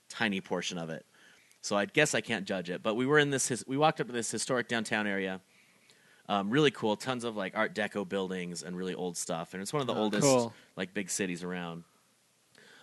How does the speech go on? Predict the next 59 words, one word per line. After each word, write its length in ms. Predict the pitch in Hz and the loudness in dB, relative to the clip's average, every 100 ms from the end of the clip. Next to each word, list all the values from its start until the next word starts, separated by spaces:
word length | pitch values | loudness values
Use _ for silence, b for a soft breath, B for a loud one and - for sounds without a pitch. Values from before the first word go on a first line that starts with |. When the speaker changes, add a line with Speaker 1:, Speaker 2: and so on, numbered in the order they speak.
| B | B
Speaker 1:
Uh, 180 | 98 | 0
tons 240 | 95 143 123 | 2 0 0
of 100 | 107 | 0
neon, 420 | 110 107 101 98 | 2 2 0 -4
which 160 | 95 104 | -6 -6
I 60 | |
love. 360 | 95 95 87 82 | -4 -2 -4 -4
I'm 220 | 82 90 | -8 -8
obsessed 320 | 92 - 110 104 | -8 -4 -4 -4
with 80 | |
neon. 420 | 95 90 78 80 82 | -6 -4 -6 -8 -8
Speaker 2:
Yeah. 220 | 110 104 107 - - | -6 -6 -8 -12 -10
Speaker 1:
People 240 | 92 92 | -8 -6
should 180 | - 90 | -8 -6
know 140 | 85 | -6
that. 260 | 80 80 - | -6 -8 -10
Speaker 2:
It's 80 | - | -10
good 220 | - 120 - | -4 -4 -2
stuff. 360 | - 131 110 | -2 -2 -2
Speaker 1:
Uh, 240 | 92 92 92 | -4 -4 -4
and 120 | 101 | -4
I 20 | |
found 240 | 98 139 123 | 0 0 0
this 140 | - | 0
old 120 | 127 | -2
apartment. 360 | 110 123 113 110 | -2 0 0 0
It 20 | |
was 80 | 107 | -4
this 180 | 113 - | -6 -2
rainy 280 | 104 101 92 | 0 0 0
day, 400 | 92 92 87 90 _ _ | -2 -2 -4 -6 _ _
and, 380 | 90 87 85 82 | -12 -10 -8 -8
uh, 180 | 78 82 82 _ 90 | -8 -10 -12 _ -12
not 160 | 87 - | -12 -12
apartment, 600 | - - - 85 - 78 | -16 -16 -8 -8 -8 -12
old 200 | - 95 | -8 -8
depart-, 600 | 90 - - 131 - 90 | -8 -10 2 2 2 -8
department 640 | 92 180 - 104 - 87 - | -2 0 2 0 0 -10 -8
store. 280 | - 85 - - _ b b b b b b | -6 -6 -8 -18 _ b b b b b b
And, 140 | 95 95 | -6 -4
you 80 | 101 | -4
know, 80 | |
it 80 | 87 | -4
still 180 | - 113 | -2 0
had 180 | 101 98 | 0 0
this 300 | 98 87 - | -2 -4 -6
vintage 300 | 98 95 90 | -4 -4 -4
sign 360 | - 85 85 85 | -2 -2 -2 -4
and 100 | 85 | -6
said, 160 | 92 | -8
like, 160 | 82 - | -8 -8
you 60 | |
know, 60 | 85 | -8
"Established 480 | - 98 87 90 - | -4 0 -2 -2 -8
nineteen 340 | 85 73 85 | -10 -10 -12
thirteen 480 | 82 82 - 85 78 | -10 -10 -10 -12 -12
or 60 | 80 | -12
whatever." 280 | 76 73 | -12 -12
Speaker 2:
Wow. 320 | 82 107 110 | -10 -6 -6